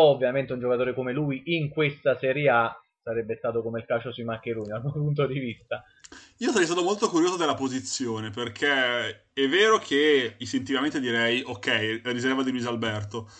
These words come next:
Speaker 2: però poteva anche essere interessante, riserva in senso, riserva intendevo come ruolo, non come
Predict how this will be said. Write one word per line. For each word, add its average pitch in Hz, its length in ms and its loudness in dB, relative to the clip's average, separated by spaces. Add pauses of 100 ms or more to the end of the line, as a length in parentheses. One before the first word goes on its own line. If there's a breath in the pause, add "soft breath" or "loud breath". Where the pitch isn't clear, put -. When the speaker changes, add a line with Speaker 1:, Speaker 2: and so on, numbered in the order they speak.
(240 soft breath)
Speaker 2:
però 156 560 4
poteva 160 400 6
anche 190 220 2
essere 131 240 0
interessante, 156 1300 0
riserva 143 340 4
in 147 60 4
senso, 135 480 0
riserva 135 260 0
intendevo 123 400 -2
come 123 240 -2
ruolo, 117 440 0
non 117 160 -6
come 113 640 -6